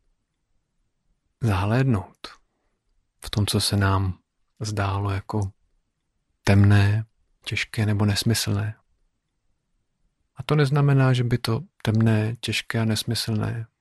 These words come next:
muselo přestat být, ale že v tom možná objevíme nějakou novou dimenzi, nový rozměr nebo nový smysl. A možná, že právě o to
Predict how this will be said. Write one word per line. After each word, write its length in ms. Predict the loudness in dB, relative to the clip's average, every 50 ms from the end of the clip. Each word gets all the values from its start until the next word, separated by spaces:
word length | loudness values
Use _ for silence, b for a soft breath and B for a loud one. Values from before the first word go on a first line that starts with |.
| _ _ _ _ _ -6
muselo 260 | -4 -2 0 2 2
přestat 400 | 0 0 -2 -4 -4 -2 -2 -2
být, 360 | -2 -2 -4 -4 -4 -6 -14 -18 -18 _ _ _
ale 420 | -8 -6 -4 -4 -4 -4 -4 -6 -8 _ _ _ -16
že 80 | -16
v 60 | -12 -6
tom 140 | -2 -2
možná 340 | 0 0 0 0 -2 -2 -2
objevíme 640 | -4 -2 0 2 2 2 2 0 0 -2 -4 -6 -8 _ _ -4 -2
nějakou 320 | -2 -2 0 0 2 4
novou 560 | 4 4 4 4 2 2 2 2 0 -2 -4 -6 _ _ _ _ _ _ _ _ _ _ -6
dimenzi, 600 | 0 2 4 6 8 8 8 8 6 4 0 -2 -4 -4
nový 260 | -4 -2 -2 -2 -2
rozměr 520 | -2 -2 -2 -2 -2 -2 -2 -4 -4 -8 -14 _ _ _ _ _ _ _ _ _ _ _ _ _ _ -10
nebo 160 | -8 -6 -4 -4
nový 220 | -4 -4 -4 -2
smysl. 440 | -2 0 0 0 0 0 -4 -4 -6 -8 _ _ _ _ _ _ _ _ _ _ _ _ _ _ _ _ _ _ _ _ _ _ _ _ _ _ _ _ _ _ _ _ _ _ _ _ _ _ _ _ _ _ _ _ _ _ _ _ _ _ _ _ _ _ _ _ _ _ _ _ _ _ _ _ _ _ _ _ _ _ _ _ _ _ _ _ _ _ _ _ _ _ _ _ _ _ _ _ _ _ _ _ _ _
A 60 | -4 -2
možná, 320 | -2 0 0 0 -2 -2
že 120 | -2 -4
právě 380 | -6 -4 -4 -2 -2 -2 -2 -2
o 80 | -4 -4
to 300 | -2 -2 -2 -2 -2